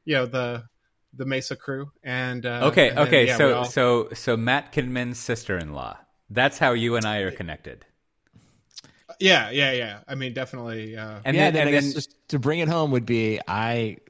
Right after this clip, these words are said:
Speaker 3: through a different strand, worked at a startup, Evity, was acquired by B M C. So it would be
Speaker 2: Uh-huh.
Speaker 3: Whichever one of you were hired first at B M C, and then whoever either
Speaker 2: Wasn't it Matt?
Speaker 3: recommended you or recruited you
Speaker 1: I
Speaker 3: in.
Speaker 1: thought it was you.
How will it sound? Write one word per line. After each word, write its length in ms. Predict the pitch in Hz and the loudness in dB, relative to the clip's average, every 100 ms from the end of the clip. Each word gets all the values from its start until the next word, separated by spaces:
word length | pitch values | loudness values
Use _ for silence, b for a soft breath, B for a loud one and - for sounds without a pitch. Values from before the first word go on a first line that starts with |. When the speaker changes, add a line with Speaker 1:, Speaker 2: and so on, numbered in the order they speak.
| - _ - | -20 _ -2
Speaker 3:
through 100 | 127 | 0
a 40 | |
different 280 | 123 123 113 | 0 -2 -6
strand, 380 | - 104 101 104 | -4 -2 -2 -2
worked 180 | 98 | -4
at 60 | 110 | -4
a 40 | 98 | -6
startup, 500 | - 101 98 98 - | -2 0 0 -2 -4
Evity, 440 | 98 101 101 98 | -6 -2 -2 -4
was 120 | 87 | -6
acquired 380 | - - 95 101 | -12 -6 -4 -2
by 140 | 101 95 | -4 -4
B 180 | 101 | -4
M 100 | 95 | -6
C. 220 | 90 98 85 | -6 -8 -4
So 200 | 107 104 | -2 0
it 60 | |
would 200 | 107 123 | 0 0
be 360 | 127 117 110 - b b - | 0 0 -2 -6 b b -18
Speaker 2:
Uh-huh. 260 | 82 90 98 - - | -14 -12 -12 -14 -6
Speaker 3:
Whichever 400 | 131 127 139 156 | -4 0 2 2
one 220 | 165 151 147 | 4 4 2
of 160 | 127 | 0
you 520 | 117 113 107 101 98 107 _ | 0 2 2 0 -2 -6 _
were 100 | 104 | -4
hired 340 | 110 110 107 | 0 0 0
first 340 | - 120 113 - | -2 -2 0 0
at 140 | 107 | -2
B 160 | 113 110 | -2 -2
M 100 | 101 | -2
C, 360 | - 98 90 - | -6 -4 -4 -4
and 140 | 104 | -4
then 80 | 107 | -2
whoever 720 | 104 117 117 117 113 104 101 - | 2 2 4 4 4 2 -2 -6
either 100 | 107 | -2
Speaker 2:
Wasn't 240 | 110 95 | 0 2
it 40 | - | 2
Matt? 80 | 107 | 2
Speaker 3:
recommended 460 | 127 147 165 156 | 2 2 2 0
you 380 | 170 170 175 156 | 2 2 2 2
or 140 | 139 127 | 2 4
recruited 560 | 117 104 - 127 113 | 4 2 2 2 2
you 140 | 110 113 | 0 2
Speaker 1:
I 60 | |
Speaker 3:
in. 60 | 104 | 2
Speaker 1:
thought 120 | - | 0
it 40 | 277 | -2
was 160 | 151 | -4
you. 200 | 131 156 | -6 -8